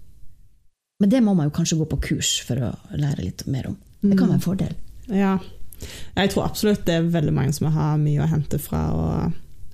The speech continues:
Speaker 2: å lære litt mer om presentasjonsteknikk.
Speaker 1: Syns du bedrifter er god på, på å prioritere det?
Speaker 2: Nei.
Speaker 1: Nei.
Speaker 2: Ikke de bedriftene jeg har jobbet for.
Speaker 1: Nei. Ja,
Speaker 2: Men,
Speaker 1: hvor-, hvorfor
Speaker 2: eh,
Speaker 1: er de ikke gode på det?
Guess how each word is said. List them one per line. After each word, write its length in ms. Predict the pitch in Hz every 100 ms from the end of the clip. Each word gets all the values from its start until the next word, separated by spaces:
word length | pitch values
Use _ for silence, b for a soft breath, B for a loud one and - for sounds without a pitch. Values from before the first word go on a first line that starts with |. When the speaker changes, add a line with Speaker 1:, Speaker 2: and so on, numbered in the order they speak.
| -
Speaker 2:
å 80 | 185
lære 240 | 175 156 156
litt 200 | 151 -
mer 180 | 160 160
om 100 | 151
presentasjonsteknikk. 1160 | - 147 165 160 165 - - - - 156 - -
Speaker 1:
Syns 260 | - 269 269
du 80 |
bedrifter 480 | 226 202 240 - 220
er 80 | 202
god 260 | 214 208 -
på, 360 | 202 196 190 -
på 120 | -
å 260 | 185 185 175
prioritere 460 | - 190 165 220 302
det? 100 | 381 - - - - - _ _ _ _ _ _
Speaker 2:
Nei. 220 | 190 156 - B B B B -
Speaker 1:
Nei. 160 | 190 156
Speaker 2:
Ikke 200 | 156 202
de 120 | 214 196
bedriftene 400 | 190 180 190 175
jeg 60 |
har 60 | 165 -
jobbet 100 | -
for. 140 | 202 190 B B 254
Speaker 1:
Nei. 180 | 262 196 - - - -
Ja, 200 | 202 190
Speaker 2:
Men, 100 | 185
Speaker 1:
hvor-, 80 | 185
hvorfor 200 | 277 285
Speaker 2:
eh, 40 | 285
Speaker 1:
er 40 |
de 60 | 262
ikke 160 | 254
gode 160 | 262 240
på 80 |
det? 60 | 190